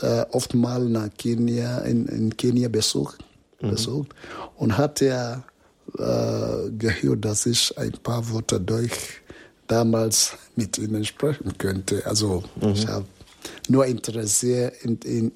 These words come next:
Speaker 1: in Interesse gehabt.
Speaker 2: Mhm.
Speaker 1: Und dann hat er gedacht, ja,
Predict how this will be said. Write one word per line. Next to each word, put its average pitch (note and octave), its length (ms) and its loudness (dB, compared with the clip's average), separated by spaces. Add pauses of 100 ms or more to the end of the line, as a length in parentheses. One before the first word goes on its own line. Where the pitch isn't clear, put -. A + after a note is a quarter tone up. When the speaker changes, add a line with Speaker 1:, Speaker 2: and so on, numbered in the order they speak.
Speaker 1:
in A2 300 0
Interesse A2+ 580 2
gehabt. G#2 640 -4
Speaker 2:
Mhm. A2+ 260 0 (1000)
Speaker 1:
Und A2 140 2
dann C#3 220 4
hat - 280 -2
er B2+ 100 4
gedacht, G#2+ 600 0
ja, G#2+ 280 -2